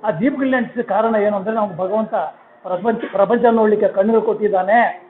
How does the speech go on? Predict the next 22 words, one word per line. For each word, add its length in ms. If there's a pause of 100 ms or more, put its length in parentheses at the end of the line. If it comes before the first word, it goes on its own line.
(380)
ಆ 80
ಕಣ್ಣುಗಳಿಗೆ 880
"ನಿನ್ನ 180
ಮುಂದೆ 260
ನಾವು 260
ದೀಪಗಳು 300
ಅಂಟಿಸಿಬಿಟ್ಟು 880 (360)
ನಿನಗೆ 580
ಧನ್ಯವಾದಗಳು 480
ಹೇಳ್ತೀನಪ್ಪ 520
ಸ್ವಾಮಿ" 560 (120)
ಅಂತ 180
ಹೇಳ್ಬಿಟ್ಟು 340
ದೀಪಗಳು 580
ಭಗವಂತನ 400
ಮುಂದೆ 640 (200)
ಒಂದು 160
ಪೂಜಾ 300
ಕೈ-, 480
ಕಾರ್ಯಗಳನ್ನು 560
ನೆರವೇರಿಸುವ 560
ಬ-, 340